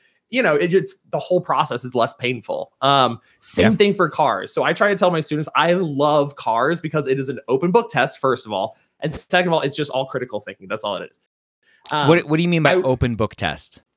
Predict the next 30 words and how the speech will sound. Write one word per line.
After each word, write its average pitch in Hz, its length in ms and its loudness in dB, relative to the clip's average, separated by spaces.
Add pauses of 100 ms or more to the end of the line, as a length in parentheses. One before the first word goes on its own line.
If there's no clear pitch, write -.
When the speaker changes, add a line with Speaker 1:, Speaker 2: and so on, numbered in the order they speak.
(100)
Speaker 1:
There's 165 420 2
n-, 180 340 -2
it, 185 200 -4
there's 185 200 0
no 190 120 4
outside 208 320 0
information. 202 600 -2
So 175 300 2
every 202 280 0
single 226 260 2
answer 139 640 -2 (300)
and 151 140 2
every 170 260 4
question, 135 480 -2
it's 135 160 -2
all 143 240 2
going 165 220 -2
to 143 100 -6
come 139 320 -6 (580)
explicitly 190 800 0 (300)
from 185 220 2
the 170 80 4
paragraphs 135 500 2
in 127 100 -6
front 123 200 -2
of 113 100 -6
you 120 120 0
in 107 100 -6
cars. 92 420 -10
Like, 113 200 -4